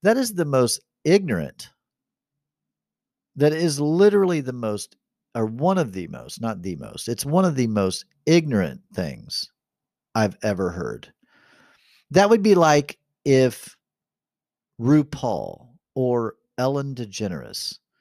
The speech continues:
was running for president and someone said, "If you vote for Ellen, you're a, you're gay." Huh? <laughs> Really?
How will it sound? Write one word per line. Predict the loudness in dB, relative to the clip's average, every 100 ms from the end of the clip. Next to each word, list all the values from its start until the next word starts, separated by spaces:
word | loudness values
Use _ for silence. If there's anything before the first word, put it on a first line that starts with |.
| _ _ _ -6
was | -6 -2
running | -4 -4
for | -8
president | -10 -6 -6 -8 -14 -18 -12
and | -8
someone | -6 -4 -4
said, | -4 -6 -6
"If | -6
you | -2 -2
vote | 0 -2 -2
for | -6 -6
Ellen, | 2 4 4 0 -4
you're | -2 0 2
a, | 2 0 -8 _ _
you're | -4 -2 -2
gay." | -2 -2 0 0 -2 -2 -8 -14 _ _ _ _ -8
Huh? | -8 -8 _ -14
<laughs> | -14 -14 -20 _ _ _ _ -20 -18 -20 -20 -20 _ _ -20 -8
Really? | 2 4 6 4 2